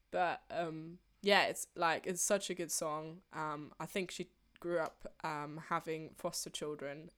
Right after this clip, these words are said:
um, in her family home, and kind of, like, wrote this song about how weird it was to then say goodbye to them when they actually got like, taken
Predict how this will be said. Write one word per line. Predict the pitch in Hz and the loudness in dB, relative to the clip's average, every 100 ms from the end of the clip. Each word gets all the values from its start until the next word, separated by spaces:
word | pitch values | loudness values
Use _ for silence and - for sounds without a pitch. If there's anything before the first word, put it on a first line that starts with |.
| - | -12
um, | 131 147 156 | -8 -8 -8
in | 156 | -8
her | 160 | -8
family | 160 151 156 156 | -6 -6 -6 -8
home, | 160 - 160 170 - - - - - _ - | -8 -8 -10 -16 -20 -20 -20 -20 -20 _ -8
and | 156 156 147 - - | -6 -6 -10 -16 -14
kind | - 156 | -10 -10
of, | 151 - | -10 -10
like, | 143 - 190 | -10 -10 -8
wrote | 170 165 - | -6 -4 -4
this | 156 | -4
song | - 147 147 | -4 -4 -10
about | 143 147 - - _ - | -8 -8 -8 -12 _ -16
how | - 160 147 143 170 | -10 -6 -6 -8 -6
weird | 156 156 | -6 -6
it | 156 | -8
was | 156 - | -6 -4
to | - 143 135 - - 151 | -4 -6 -8 -14 -20 -12
then | - 151 147 - | -6 -6 -8 -6
say | - 156 | -4 -4
goodbye | 156 143 151 | -6 -4 -4
to | 156 - | -4 -8
them | 143 147 | -8 -8
when | 139 143 | -8 -6
they | 143 - _ _ _ - | -6 -8 _ _ _ -8
actually | 151 - 160 | -6 -6 -10
got | 151 156 147 - - - | -8 -6 -6 -12 -20 -12
like, | 160 143 - - _ _ | -10 -10 -12 -20 _ _
taken | 170 143 - 156 | -8 -8 -10 -14